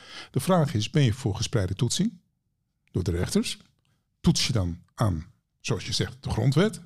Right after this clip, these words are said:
En zeg je van een wet of een regeling, stel je buiten beschouwing, want de ander is, want de grondwet is veel belangrijker. Of zeg je op een gegeven ogenblik, ik wil zelfs een constitutioneel hof.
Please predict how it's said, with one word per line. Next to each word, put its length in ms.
En 200
zeg 200
je 140
van 180
een 80
wet 220
of 140
een 60
regeling, 600
stel 200
je 120
buiten 320
beschouwing, 600
want 140
de 60
ander 300
is, 120
want 120
de 60
grondwet 340
is 100
veel 180
belangrijker. 600
Of 360
zeg 280
je 140
op 120
een 60
gegeven 380
ogenblik, 280
ik 140
wil 120
zelfs 260
een 100
constitutioneel 1000
hof. 420